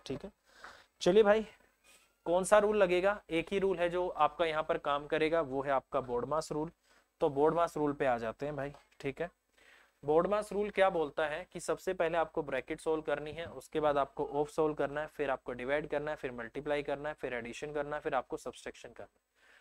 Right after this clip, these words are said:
अब यहाँ से सबसे पहले आप इस काम करो, इस मोड को सोल्व कर लो, ठीक है। अगर मैं इस मोड को सोल्व करता हूँ तो ये मेरे पास कितना आ जाएगा, जैसे नौ आ जाएगा,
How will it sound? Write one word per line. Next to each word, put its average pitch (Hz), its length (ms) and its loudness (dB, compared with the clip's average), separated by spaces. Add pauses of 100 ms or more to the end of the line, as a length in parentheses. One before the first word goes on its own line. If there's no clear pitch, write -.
(140)
अब 151 100 0
यहाँ 156 260 2
से 139 220 -2
सबसे 156 420 0
पहले 175 240 2
आप 170 160 2
इस 165 120 -10
काम 151 280 2
करो, 156 260 -6 (100)
इस 156 180 -10
मोड 156 260 -4
को 165 100 -6
सोल्व 135 260 -8
कर 120 140 -12
लो, - 180 -20 (140)
ठीक 147 160 -6
है। 208 80 -14 (500)
अगर 160 220 4
मैं 196 100 -2
इस 185 140 -8
मोड 170 260 2
को 196 120 0
सोल्व 175 260 0
करता 147 300 -4
हूँ 147 220 -2
तो 165 80 0
ये 156 140 -2
मेरे 143 240 -2
पास 170 220 -2
कितना 165 260 -4
आ 151 100 2
जाएगा, 127 320 -4
जैसे 147 280 -4
नौ 160 180 -2
आ 143 140 2
जाएगा, 107 280 -12